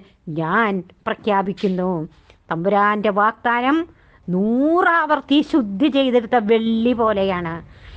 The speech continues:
ഈ ബൈബിളിൽ കാണുന്ന ഓരോ വചനങ്ങളും ഓരോ വാഗ്ദാനങ്ങളാണ്.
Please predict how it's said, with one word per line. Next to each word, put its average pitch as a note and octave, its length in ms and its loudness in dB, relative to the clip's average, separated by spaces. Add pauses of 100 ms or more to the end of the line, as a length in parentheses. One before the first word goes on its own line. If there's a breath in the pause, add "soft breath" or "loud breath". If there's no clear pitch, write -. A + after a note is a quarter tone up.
(120 loud breath)
ഈ F#3 180 0
ബൈബിളിൽ A#3+ 580 -2
കാണുന്ന A#3 300 -2
ഓരോ C4+ 720 4
വചനങ്ങളും A3+ 720 0
ഓരോ A#3 560 4
വാഗ്ദാനങ്ങളാണ്. G#3 1200 -2